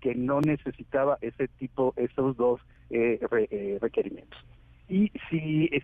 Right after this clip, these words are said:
si, y por tanto, yo podía trabajar, eh, sin tener residencia en Hidalgo, iba y venía, y po-, y po-, y tenía mi residencia,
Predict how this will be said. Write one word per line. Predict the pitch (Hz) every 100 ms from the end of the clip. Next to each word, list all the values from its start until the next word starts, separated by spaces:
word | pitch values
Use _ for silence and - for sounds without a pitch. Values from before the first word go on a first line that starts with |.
| -
si, | 147 139 131 135
y | 147
por | - 160
tanto, | 202 185 185 214 - -
yo | 131 135
podía | 127 117 143 156 - - -
trabajar, | 123 113 110 160 170 160 - - -
eh, | 113 113 110 -
sin | 170 156
tener | 113 131 131
residencia | 131 117 127 127 143 131
en | 127 135
Hidalgo, | 160 202 190 -
iba | 104 107 117
y |
venía, | 123 147 170 185
y | 135
po-, | - 117
y | 113 113
po-, | - 123
y | 123
tenía | - 117 120
mi | 139
residencia, | 139 131 151 143 127 170